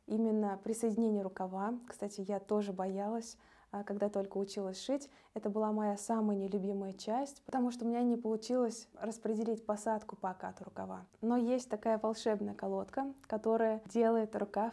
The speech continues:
идеальным, и вам просто необходимо будет уже готовый рукав присоединить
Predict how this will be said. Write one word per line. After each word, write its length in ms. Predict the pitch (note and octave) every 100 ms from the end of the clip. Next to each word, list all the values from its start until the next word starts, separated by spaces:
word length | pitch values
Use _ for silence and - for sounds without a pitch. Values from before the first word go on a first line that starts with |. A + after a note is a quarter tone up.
| -
идеальным, 680 | G#3+ G#3+ G#3+ G#3+ A#3 C4 A#3+
и 220 | A#3 A#3 A3+
вам 160 | A3
просто 360 | G#3+ C4+ C4+ A#3
необходимо 680 | A3 G#3+ G#3 G3+ B3+ B3+ B3 - - -
будет 320 | G#3+ G#3+ G#3
уже 420 | G#3+ G#3 G3+ G3 G#3
готовый 600 | G#3+ G#3+ A#3 B3 G3+ F#3+
рукав 420 | G3 G3 D4+ D#4+
присоединить 800 | - G#3+ - G3 G3 G#3 A3+ -